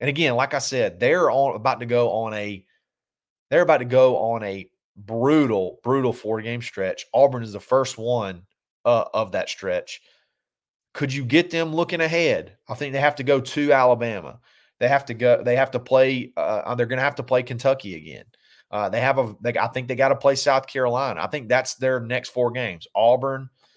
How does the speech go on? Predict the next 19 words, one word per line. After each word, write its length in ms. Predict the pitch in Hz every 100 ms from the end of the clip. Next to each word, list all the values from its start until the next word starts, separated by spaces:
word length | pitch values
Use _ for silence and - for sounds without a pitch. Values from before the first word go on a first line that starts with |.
| _ _
uh, 420 | 113 110 98 90 - -
Auburn, 380 | 120 135 135
Kentucky, 500 | 120 113 131 123 123
Alabama, 520 | 101 123 120 120 123 117
South 260 | 123 120
Carolina. 340 | - 120 110 98
I 100 | 120
don't 140 | 113
know 60 | 117
if 100 | 113
it's 180 | -
necessarily 380 | 117 110 113 104
in 200 | - 117
that 160 | 110 92
order, 440 | 113 135 110 95 - _ _ _ _ -
but, 180 | 117 113
uh, 240 | 113 104 -
it's 160 |
a, 60 | 120